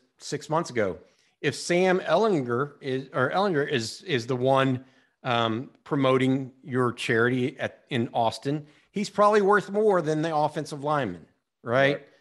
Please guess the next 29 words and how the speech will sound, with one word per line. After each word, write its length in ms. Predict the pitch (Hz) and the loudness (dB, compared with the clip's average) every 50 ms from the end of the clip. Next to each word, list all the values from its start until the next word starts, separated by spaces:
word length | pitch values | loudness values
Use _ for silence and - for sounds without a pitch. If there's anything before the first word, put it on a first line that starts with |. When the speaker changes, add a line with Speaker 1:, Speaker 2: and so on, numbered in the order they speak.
| _ _ _ _ _ _ - | _ _ _ _ _ _ -4
Speaker 1:
And 200 | 156 143 143 139 | -2 0 0 0
so 280 | 139 - 180 160 156 160 | 0 0 2 2 4 2
I 80 | 143 | 2
think 320 | 131 - - 226 226 208 190 | 0 -2 -4 -8 -6 -4 -4
that 140 | 226 196 | -4 -2
we're 100 | 185 180 | -2 -2
gonna 180 | 165 175 160 151 | -2 -2 -2 -2
see, 640 | 151 - - - 175 175 170 170 165 160 156 147 151 _ _ _ _ _ _ _ _ _ _ _ - - - - | -4 -6 -6 -2 0 0 0 0 0 -2 -4 -8 -12 _ _ _ _ _ _ _ _ _ _ _ -20 -18 -8 -2
or 240 | 175 170 185 - - - - - | 2 2 2 2 0 -14 -16 -12
I, 340 | - - 185 196 220 226 214 196 | -6 0 0 2 2 0 0 0
I, 640 | 180 170 190 196 175 170 156 - - 165 175 180 | 2 2 2 2 0 -4 -12 -12 -4 0 2 2
I 40 | 185 | 2
would 380 | 185 180 175 156 135 127 131 - - _ - | 2 0 -4 -6 -6 -10 -18 -20 -20 _ -8
venture 360 | 143 156 190 185 - - 208 | -2 0 0 0 0 -2 0
to 80 | 190 185 | 0 0
guess 340 | 160 151 170 165 143 - - | 0 2 2 2 2 2 -2
we're 120 | 156 147 | -6 -4
gonna 160 | 151 143 139 | -4 -4 -4
see 500 | 131 - - 147 147 143 143 139 151 156 151 | -4 -6 -4 -2 -2 0 0 0 -2 -4 -4
a 100 | 143 123 | -6 -6
greater 500 | 117 113 120 123 139 156 160 170 180 180 | -6 -4 -2 0 2 2 4 2 2 0
disparity, 1000 | 160 151 151 147 - - - - 143 143 143 135 131 123 123 123 120 120 117 - - _ _ _ _ _ _ _ _ - | 0 -2 -6 -6 -8 -10 -4 -2 2 2 4 4 4 4 4 4 2 2 -2 -6 -12 _ _ _ _ _ _ _ _ -2
uh, 300 | 127 117 117 113 113 113 | 2 4 4 4 4 2
between 760 | 117 123 - - - 156 151 143 147 147 147 147 147 131 123 - _ _ _ _ - | 0 -8 -8 -8 -6 -2 0 0 2 2 0 0 -2 -2 -6 -10 _ _ _ _ -18
the 580 | - 113 117 135 139 139 131 131 131 131 156 - - | -12 -4 -2 0 0 2 2 2 0 -2 -4 -6 -8
haves 480 | - 151 151 151 147 147 151 131 123 | -4 0 0 2 2 2 0 0 -2
and 120 | 139 127 127 | -4 -4 -4
the 60 | 120 | -2
have-nots 920 | 107 135 139 135 131 123 131 135 131 135 131 127 127 131 - - - - | 0 0 2 2 0 0 -2 -4 -2 -2 -2 -4 -4 -6 -10 -16 -20 -20